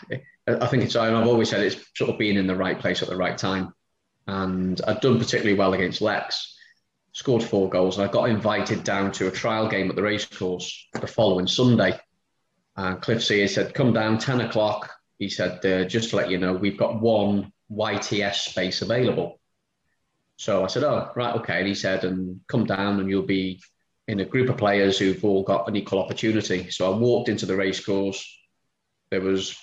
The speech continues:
ten or fifteen in, well, fifteen players in the home change room, fifteen in the away. Put me in the away change room.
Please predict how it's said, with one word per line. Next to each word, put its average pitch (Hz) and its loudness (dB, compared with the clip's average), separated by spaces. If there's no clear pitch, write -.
ten 117 2
or 113 2
fifteen 101 0
in, 98 0
well, 107 2
fifteen 107 -2
players 101 0
in 95 -2
the 98 -4
home 107 0
change 98 -2
room, 95 -2
fifteen 95 -2
in 92 0
the 92 2
away. 98 2
Put - -2
me 107 2
in 101 2
the 98 2
away 104 0
change 104 -4
room. 101 0